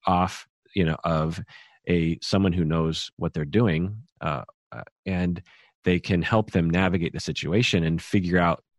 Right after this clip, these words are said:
"Okay, what's happening for you right now, therapist, is you're actually giving in your countertransference, and, and I know you well enough, and we have a good enough relationship where I know you can handle me saying that, and let's, let's navigate that." Um, you know, I just had a,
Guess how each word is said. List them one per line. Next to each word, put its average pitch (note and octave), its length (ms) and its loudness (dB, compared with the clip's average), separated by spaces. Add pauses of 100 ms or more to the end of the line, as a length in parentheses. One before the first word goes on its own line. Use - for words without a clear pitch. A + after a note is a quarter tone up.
(680)
"Okay, G2+ 160 2
what's F#2 180 2
happening B2+ 320 4
for G2 140 0
you F2 120 4
right E2+ 200 2
now, E2 180 2
therapist, D#2+ 560 -4
is D#2 260 -4
you're F2 200 0
actually F#2 280 2
giving F2+ 340 2
in D#2+ 120 2
your D2+ 160 -2
countertransference, D2 1000 -4
and, D#2 180 -2 (400)
and F2 120 2
I E2+ 80 4
know F#2+ 220 4
you G2+ 180 6
well D#2 220 4
enough, D#2 340 0
and D#2 120 -2
we D#2+ 100 2
have E2 120 2
a D#2+ 120 2 (260)
good F#2+ 160 2
enough E2+ 220 2
relationship D#2 680 -4
where D#2+ 320 -2
I D#2+ 100 -2
know D#2+ 200 0
you D#2+ 160 -2
can D2+ 120 -6
handle E2 340 -2
me D2 120 -4
saying G2+ 360 -2
that, B1+ 200 -6 (480)
and F2 100 0
let's, F#2+ 300 0
let's - 220 -4
navigate F2+ 460 0
that." - 200 -8 (560)
Um, E2+ 540 0
you G2+ 100 4
know, F2 80 4
I F2+ 100 4
just G2 200 0
had F2+ 160 4
a, D#2+ 220 2